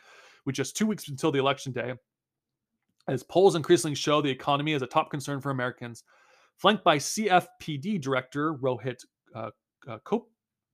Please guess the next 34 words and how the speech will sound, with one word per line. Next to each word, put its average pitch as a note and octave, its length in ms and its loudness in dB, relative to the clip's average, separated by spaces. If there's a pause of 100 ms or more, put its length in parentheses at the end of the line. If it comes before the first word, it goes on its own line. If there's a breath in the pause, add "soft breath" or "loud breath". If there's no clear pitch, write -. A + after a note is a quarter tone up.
Chopra C#3+ 600 0 (340 loud breath)
and D3 180 0
C G3 240 -2
T F3+ 160 -4
C D#3 200 -4
Chair, C#3 380 2 (260)
uh, B2 160 -2
Lina B2+ 320 -4
Khan C#3 480 -4 (300 loud breath)
at G#3 120 0
the D#3+ 80 2
White B2+ 220 2
House C#3+ 260 2
Wednesday, D3 340 -2
Biden G3 380 2
announced C#3+ 380 -4
initiatives C#3+ 560 -2 (140)
to C3+ 140 0
address C#3 360 0 (100)
junk D3 320 0
fees B2+ 320 -4
from B2 300 -8
banks, F#3+ 500 -2
airlines, C#3 500 0
cable G3 300 -2
companies, F3 420 -4
and C3+ 120 -8
other G3 180 -2
industries. C3 640 -6 (380 soft breath)
Junk D#3+ 200 0
fees D3+ 200 2
are C3+ 100 -4
surprise C3 480 -2
costs F#3+ 320 0